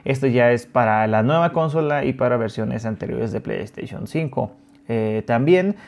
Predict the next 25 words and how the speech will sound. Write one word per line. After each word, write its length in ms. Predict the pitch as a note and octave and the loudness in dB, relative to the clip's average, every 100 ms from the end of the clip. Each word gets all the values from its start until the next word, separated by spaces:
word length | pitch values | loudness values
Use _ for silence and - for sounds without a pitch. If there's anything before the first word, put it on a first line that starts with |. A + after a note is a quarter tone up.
| - | -20
Sony 260 | - F3 F3 | -4 0 2
vendrá 340 | D3+ C#3+ D3+ | 2 4 4
la 360 | D#3+ D#3 - - | 4 2 0 -4
unidad 460 | D3 D3 C#3 D#3+ - | -4 0 2 2 2
óptica 640 | - F#3+ - E3+ - E3 | 2 2 0 -2 2 4
para 260 | D#3+ C3 B2+ | 6 6 6
leer 320 | B2+ C3 C3+ | 6 4 2
los 320 | C#3 C3 B2+ | 0 0 0
discos 440 | D3+ F#3 - E3 D#3+ | 0 0 0 0 0
por 320 | - E3+ E3+ | 2 2 2
separado 540 | E3 D#3+ D3 D3 C#3+ | 0 2 4 6 4
en 100 | C#3 | 2
caso 240 | C3+ C3+ C#3 | 0 0 2
de 140 | B2+ | 0
que 80 | C3 | 0
el 80 | A#2 | 0
usuario 280 | A2+ B2+ B2+ | 2 2 2
lo 200 | B2 - | 0 0
compre, 520 | B2 A#2+ B2 B2 B2 - - - | 0 2 0 0 -2 -12 -10 0
pues, 160 | C#3+ | 2
la 100 | C#3+ | 4
versión, 540 | C#3 C3 C3 A#2+ A#2 A#2 - - - | 2 2 2 2 2 -2 -10 -14 -4
eh, 220 | A2+ G#2 | -2 0
digital, 720 | G2+ A2 G#2+ A2+ - G#2+ G2 | 0 0 0 -2 2 2 0
¿no? 260 | A2 F3 | -2 -4